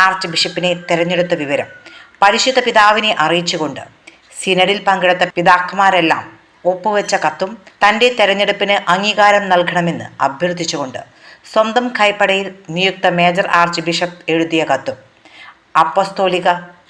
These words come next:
നൂൻഷിയേച്ചർ വഴി മാർപ്പാപ്പയ്ക്ക് സമർപ്പിക്കുകയുണ്ടായി. രണ്ടായിരത്തി ഇരുപത്തിനാല് ജനുവരി പത്തിന് മേജർ ആർച്ച് ബിഷപ്പിൻ്റെ തെരഞ്ഞെടുപ്പിന് അംഗീകാരം നൽകിക്കൊണ്ടുള്ള കത്ത് ലഭിച്ചതിനെ തുടർന്ന് നിയുക്ത മേജർ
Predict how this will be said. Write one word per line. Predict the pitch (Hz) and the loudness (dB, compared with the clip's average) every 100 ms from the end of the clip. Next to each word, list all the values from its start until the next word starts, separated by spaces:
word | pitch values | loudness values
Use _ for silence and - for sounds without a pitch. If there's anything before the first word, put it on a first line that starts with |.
| 165 | -6
നൂൻഷിയേച്ചർ | 175 208 196 - 185 165 170 135 | -4 -2 0 0 0 -2 -2 0
വഴി | 135 123 - _ _ - - - 151 | -2 -2 -12 _ _ -20 -20 -4 2
മാർപ്പാപ്പയ്ക്ക് | 170 170 180 170 165 160 151 - - | 2 4 0 0 -2 -4 -6 -12 -6
സമർപ്പിക്കുകയുണ്ടായി. | 175 170 170 165 120 123 120 110 110 110 _ _ _ _ _ _ _ _ 202 | -2 0 -2 -4 -8 -8 -10 -10 -14 -16 _ _ _ _ _ _ _ _ 2
രണ്ടായിരത്തി | 214 240 285 294 294 240 | 2 4 4 4 0 -2
ഇരുപത്തിനാല് | 220 220 220 202 190 185 185 131 170 | -2 -4 -2 0 2 2 -2 -6 -4
ജനുവരി | 170 180 190 170 | -2 -2 -4 -2
പത്തിന് | 131 135 113 - _ _ _ 160 | -4 -6 -14 -20 _ _ _ -2
മേജർ | 180 202 220 214 | 0 2 2 0
ആർച്ച് | 202 196 185 | -2 -4 -4
ബിഷപ്പിൻ്റെ | 185 185 180 175 175 170 | -2 -2 -4 -4 -4 -4
തെരഞ്ഞെടുപ്പിന് | 147 156 165 165 160 170 - 160 | -4 -4 -4 -4 -6 -8 -4 -2
അംഗീകാരം | 180 202 202 196 202 190 | 0 0 2 2 2 0
നൽകിക്കൊണ്ടുള്ള | 165 156 175 170 147 135 120 - _ _ - 160 | -2 0 -2 -2 -4 -8 -8 -14 _ _ -6 -4
കത്ത് | 151 170 180 - - - 180 | -2 -2 -2 -6 -20 -8 -2
ലഭിച്ചതിനെ | 190 233 226 220 220 214 | -2 0 -2 0 0 0
തുടർന്ന് | 165 147 - - - - - - - 214 | 0 0 0 -10 -20 -20 -20 -20 -8 0
നിയുക്ത | 262 277 - 240 233 - 180 | 2 2 2 2 2 -2 0
മേജർ | 185 190 | 2 4